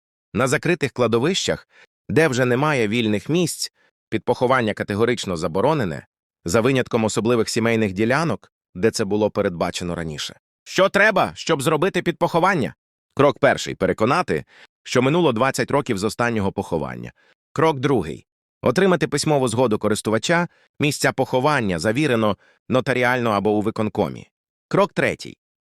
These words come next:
Звернутись до виконавчого органу міської ради з письмовою заявою. До заяви додати згоду користувача, довідку про смерть, свідоцтво про смерть та документи, що підтверджують родинний зв'язок.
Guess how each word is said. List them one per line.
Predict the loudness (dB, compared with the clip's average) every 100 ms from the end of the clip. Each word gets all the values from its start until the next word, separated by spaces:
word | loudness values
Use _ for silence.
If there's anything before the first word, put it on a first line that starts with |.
| _ -4
Звернутись | 0 2 2 2 0
до | 0
виконавчого | 0 2 2 0 0 2 2 2
органу | 2 2 2 -2 -4 _ _
міської | -4 0 2 2
ради | 2 0 -4
з |
письмовою | -6 -4 -2 0 0 0
заявою. | 0 -2 -2 -4 -6 -8 -12 _ _ _
До | -2 0
заяви | 2 2 2 0
додати | 0 0 -2 -2
згоду | -2 0 0
користувача, | -2 -4 -4 -6 -4 -2 -2 -2 -8 _ _ _
довідку | 0 2 0 -4
про | -6 -6
смерть, | -2 -2 -2 -8 -20 _ _ -8
свідоцтво | 0 2 4 2 2 -2
про | 0 0
смерть | 0 0 0
та | 0 0
документи, | 2 2 2 0 0 -2 -4 _ _ _ _
що | 0 2
підтверджують | 0 -2 -2 0 -2 0
родинний | 0 2 2 2
зв'язок. | 0 0 -2 -6 -12